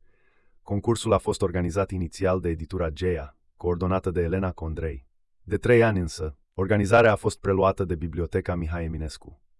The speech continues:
Evenimentul a fost moderat de jurnalistul Traian A P trei, cel care a oferit cuvântul rând pe rând premianților,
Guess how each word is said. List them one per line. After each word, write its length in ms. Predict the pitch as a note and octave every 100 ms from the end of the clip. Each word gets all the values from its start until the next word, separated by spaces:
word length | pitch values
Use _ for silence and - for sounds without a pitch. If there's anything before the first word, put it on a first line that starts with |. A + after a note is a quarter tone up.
| _ _ _ _ _ _
Evenimentul 540 | F#2 G#2+ A2 B2 A#2+
a 40 | G#2
fost 240 | - G2+
moderat 380 | F#2+ F2 F#2 F2+
de 80 | D#2+
jurnalistul 680 | D#2+ E2+ E2 F2 - F2
Traian 360 | - E2+ E2+ F2+
A 80 | D#2
P 140 | -
trei, 380 | - F2+ G2 G2 _ _ -
cel 180 | A#2 A2
care 160 | G#2+
a 40 | G2
oferit 300 | - G2 -
cuvântul 500 | F2+ F2+ G2+ F2+ E2
rând 160 | F#2+
pe 140 | - -
rând 240 | F#2+ F#2
premianților, 720 | - F2 F#2 F#2 - F2 D#2+